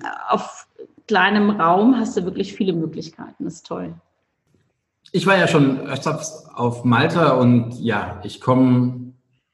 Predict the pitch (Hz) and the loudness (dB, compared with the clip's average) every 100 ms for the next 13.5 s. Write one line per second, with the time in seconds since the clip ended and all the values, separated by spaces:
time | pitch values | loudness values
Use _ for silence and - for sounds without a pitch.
0 | _ 117 120 101 110 123 120 117 113 107 | _ 2 2 4 2 4 2 0 -2 -2
1 | 107 107 - 98 110 104 95 98 95 - | 0 0 -2 -2 -2 0 -2 -2 -6 -6
2 | 107 101 101 - 98 95 - - - - | -2 0 0 -4 -6 -8 -12 -10 -10 -8
3 | 95 92 - _ _ 123 120 107 104 107 | -10 -12 -20 _ _ 2 4 4 4 2
4 | - - 104 107 104 - 107 104 98 98 | -2 -4 2 4 2 -2 0 0 0 0
5 | 107 - 98 - 104 - - _ - 180 | -2 -2 -6 -6 -8 -12 -20 _ 2 2
6 | 180 123 113 127 120 113 110 107 107 107 | 4 2 4 4 4 2 0 -2 -2 -2
7 | 101 104 - - - - _ _ _ 123 | -2 -2 -4 -16 -20 -20 _ _ _ 0
8 | 185 208 180 143 170 160 147 147 143 156 | 4 4 4 2 2 6 6 6 4 4
9 | 151 139 127 117 135 196 151 - 113 113 | 2 2 2 4 4 4 2 0 -2 -4
10 | - 110 107 107 110 - - 110 - - | -4 -2 0 0 -2 -4 -8 -8 -8 -4
11 | 120 135 143 123 120 - 127 120 120 104 | -2 2 2 2 0 -2 0 0 0 -4
12 | 135 170 156 127 143 139 131 117 117 117 | -4 -2 -4 2 2 4 2 2 2 0
13 | - 117 190 240 | 0 0 2 0